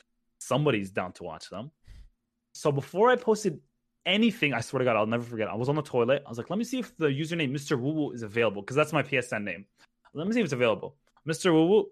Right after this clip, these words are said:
available. I bet. Let me just make this username." I make Mister Woo Woo.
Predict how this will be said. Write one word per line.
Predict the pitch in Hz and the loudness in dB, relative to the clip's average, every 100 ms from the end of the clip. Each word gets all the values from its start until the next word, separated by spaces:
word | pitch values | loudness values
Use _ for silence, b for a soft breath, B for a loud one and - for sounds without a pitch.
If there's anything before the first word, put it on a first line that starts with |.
| _ - | _ -6
available. | 117 135 117 98 80 _ _ _ | 0 2 2 -2 -12 _ _ _
I | 170 | -4
bet. | 220 190 240 | 0 0 0
Let | 139 | -2
me | 139 | -4
just | 147 | -4
make | 147 | -4
this | 151 143 | -4 -4
username." | 175 131 92 - _ _ _ - | -4 -4 -8 -14 _ _ _ -14
I | 113 | -8
make | 131 160 | -6 -6
Mister | - 160 | -2 0
Woo | 127 | 0
Woo. | 123 147 175 | 0 -4 -4